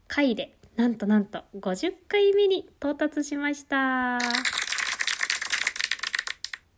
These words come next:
はい、いつも聞いてくださりありがとうございます。今日でなんとね、五十回目の番組ということに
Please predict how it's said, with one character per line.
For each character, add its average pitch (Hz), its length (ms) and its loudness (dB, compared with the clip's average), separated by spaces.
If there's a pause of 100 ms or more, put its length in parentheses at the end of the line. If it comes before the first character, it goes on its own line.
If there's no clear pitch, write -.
(160)
は - 160 -10
い、 196 100 -2
い 214 160 -8
つ 208 140 -6
も 185 140 -6
聞 220 160 -4
い 214 40 -8
て 220 80 -4
く 214 100 -4
だ 220 120 -2
さ 226 160 -4
り 214 160 -2
あ 202 40 -4
り 254 120 -2
が 277 140 -2
と 254 100 -6
う 226 40 -6
ご 220 120 -8
ざ 220 100 -6
い 220 120 -4
ま 240 240 -6
す。 - 100 -16 (360)
今 208 140 -6
日 180 120 -6
で - 0 -
な 214 180 0
ん 226 60 -2
と 175 120 -8
ね、 165 180 -10 (300)
五 196 160 0
十 240 160 0
回 285 400 -2
目 277 240 0 (400)
の 220 240 -2 (1500)
番 233 140 8
組 214 240 6
と 208 120 0
い 196 100 2
う 196 40 -2
こ 190 140 -6
と 202 140 -2
に 185 220 -8